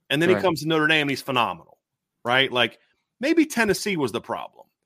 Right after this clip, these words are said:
Speaker 1: Maybe the head coach was the problem. I mean, you know,
Speaker 2: Maybe.
Speaker 1: Denver had four coaches in five years during his tenure, and most of them were terrible coaches. You know, and so how does that play into,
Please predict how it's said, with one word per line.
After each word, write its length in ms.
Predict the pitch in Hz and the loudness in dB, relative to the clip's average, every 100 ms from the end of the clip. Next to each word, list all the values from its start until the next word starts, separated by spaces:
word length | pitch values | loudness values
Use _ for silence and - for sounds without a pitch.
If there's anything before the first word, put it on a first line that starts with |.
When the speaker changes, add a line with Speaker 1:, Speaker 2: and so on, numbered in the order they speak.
| _ _ _ _ | _ _ _ _
Speaker 1:
Maybe 320 | 131 185 220 | 0 0 2
the 100 | 202 | 0
head 240 | 165 180 175 | 2 0 0
coach 220 | 165 139 | -2 -2
was 60 | 113 | -4
the 100 | 117 | -6
problem. 340 | 131 95 87 | -4 -4 -6
I 40 | |
mean, 260 | 123 139 - _ _ - | -6 -6 -10 _ _ -6
you 80 | - | 0
know, 120 | 180 | 2
Speaker 2:
Maybe. 140 | 165 175 _ _ _ | 2 0 _ _ _
Speaker 1:
Denver 300 | 185 247 294 | 0 0 -2
had 200 | 214 185 | -4 -4
four 420 | - - 196 226 | -6 -10 -6 -4
coaches 440 | 240 190 214 - 131 | -4 -2 -2 -2 -8
in 100 | 113 | -8
five 380 | - 156 170 127 | -2 0 0 -2
years 360 | 131 180 95 | -2 -2 -4
during 200 | - 98 | -12 -14
his 160 | 90 - | -16 -20
tenure, 320 | 92 80 _ | -20 -20 _
and 260 | 104 107 113 | -16 -10 -2
most 280 | 147 202 240 | -2 -2 -4
of 120 | 214 | -6
them 140 | 214 | -4
were 140 | 190 139 _ _ | -4 -4 _ _
terrible 400 | - 220 202 165 | 0 4 4 2
coaches. 640 | - 196 277 - - - - _ _ _ _ _ _ _ _ | -2 -2 -2 -8 -20 -20 -20 _ _ _ _ _ _ _ _
You 120 | - 131 | -4 0
know, 320 | 135 156 160 | 0 0 -4
and 220 | 139 131 | -6 -6
so 460 | 127 151 131 123 - - | -4 -2 2 2 -2 -14
how 220 | - 127 | -4 2
does 120 | 135 135 | 2 4
that 220 | 220 208 | 2 2
play 200 | 156 127 | 0 -2
into, 120 | 104 | -2